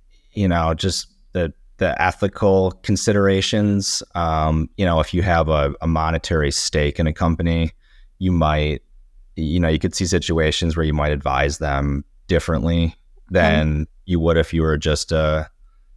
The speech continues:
Speaker 1: you know, kind of neutral legal advisor. You know, for example, r-, really pushing them to sell the company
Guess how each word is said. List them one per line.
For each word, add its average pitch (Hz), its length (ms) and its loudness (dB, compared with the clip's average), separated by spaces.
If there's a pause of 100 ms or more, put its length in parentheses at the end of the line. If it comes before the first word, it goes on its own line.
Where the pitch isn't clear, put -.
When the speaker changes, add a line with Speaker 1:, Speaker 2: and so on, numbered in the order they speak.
(100)
Speaker 1:
you 85 60 -2
know, 78 100 2
kind 80 220 0
of 76 80 2
neutral 78 460 2
legal 78 280 0
advisor. 80 720 0 (380)
You 107 80 2
know, 82 120 4
for 82 180 0
example, 73 580 -2 (640)
r-, 95 140 -2
really 92 300 4
pushing 82 420 0
them 76 220 0
to 76 60 -2
sell 69 300 0
the 71 100 -2
company 71 600 -4